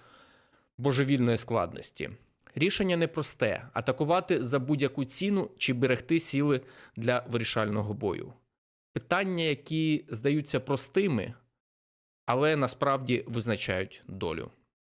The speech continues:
Кадрова ситуація французів. Е, пропустять в листопадовий збір,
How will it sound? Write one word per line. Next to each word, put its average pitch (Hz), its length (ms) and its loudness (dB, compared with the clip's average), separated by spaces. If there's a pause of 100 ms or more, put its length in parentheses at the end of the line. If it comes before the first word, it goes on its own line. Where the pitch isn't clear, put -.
(200)
Кадрова 156 360 0
ситуація 120 800 0
французів. 101 720 -6 (600)
Е, 101 280 2 (220)
пропустять 190 540 0
в - 20 0
листопадовий 139 760 0
збір, 131 480 -2